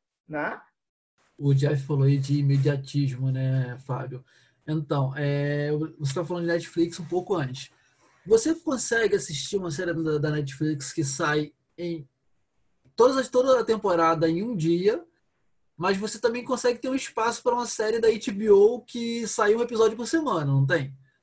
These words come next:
Speaker 2: A, a linkagem seria mais ou menos isso, né, cara? A, aquele marketing ali direto seu, que é no WhatsApp, que é aquela troca lá na hora,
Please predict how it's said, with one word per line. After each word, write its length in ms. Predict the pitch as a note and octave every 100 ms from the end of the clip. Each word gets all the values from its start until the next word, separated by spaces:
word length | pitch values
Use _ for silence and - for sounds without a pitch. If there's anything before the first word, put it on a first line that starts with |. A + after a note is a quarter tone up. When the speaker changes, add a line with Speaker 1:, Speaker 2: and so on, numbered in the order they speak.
| _ _ _ _
Speaker 2:
A, 220 | F#3+ F#3+ A3+
a 20 |
linkagem 500 | B3 B3 A#3 A#3 C4
seria 260 | C4+ B3+
mais 160 | B3+ A#3+
ou 80 | B3
menos 280 | C4 C4+ A#3+
isso, 280 | B3 -
né, 160 | F#3 D#3
cara? 280 | C#3 A#2+ A#2+
A, 460 | C3+ D3+ D3+ D3
aquele 260 | D3 C3+ G#3+
marketing 480 | F#3+ F3+ F3+ E3 F3+
ali 240 | E3 D#3+
direto 720 | D3 C3+ C#3 D#3 D3 C#3+ C#3
seu, 360 | C#3 - C#3+ C3+
que 140 | C3+
é 80 | C#3
no 220 | C3+ C3+
WhatsApp, 580 | C3 C3+ - E3 D#3+ C3+
que 100 | -
é 40 | C3+
aquela 240 | C#3 C3+
troca 340 | C#3+ C#3+ C3+
lá 140 | C3 C3
na 120 | C3+
hora, 380 | C#3 F#3+ G4